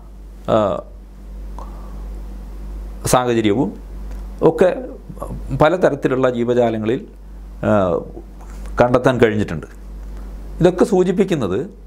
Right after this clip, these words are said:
ഊർജം സംഭരിക്കുന്ന സ്ഥലങ്ങളൊക്കെ തന്നെ സമാനമായ രീതിയിൽ ചില, ആ, ഈ പറയുന്ന എ ടി പി എസ് പോലുള്ള എൻസൈമിൻ്റെ പ്രവർത്തനം, ആ, സാധാരണഗതിയിൽ കാണപ്പെടുന്ന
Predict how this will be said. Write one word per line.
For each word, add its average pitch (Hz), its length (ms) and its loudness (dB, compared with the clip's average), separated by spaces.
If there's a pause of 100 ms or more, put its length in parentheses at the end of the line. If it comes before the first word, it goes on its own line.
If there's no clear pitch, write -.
(1120)
ഊർജം 208 380 4
സംഭരിക്കുന്ന 165 540 0 (1400)
സ്ഥലങ്ങളൊക്കെ 135 640 4
തന്നെ 85 180 -2 (220)
സമാനമായ 165 640 2 (140)
രീതിയിൽ 101 320 -4 (880)
ചില, 123 140 8 (720)
ആ, - 20 6 (1080)
ഈ 127 100 6
പറയുന്ന 120 280 4 (480)
എ 123 120 8
ടി 127 140 6
പി 127 120 6
എസ് 120 160 -4
പോലുള്ള 110 280 2 (560)
എൻസൈമിൻ്റെ 110 560 2
പ്രവർത്തനം, 95 420 0 (920)
ആ, 104 40 8 (240)
സാധാരണഗതിയിൽ 135 760 4 (380)
കാണപ്പെടുന്ന 120 480 2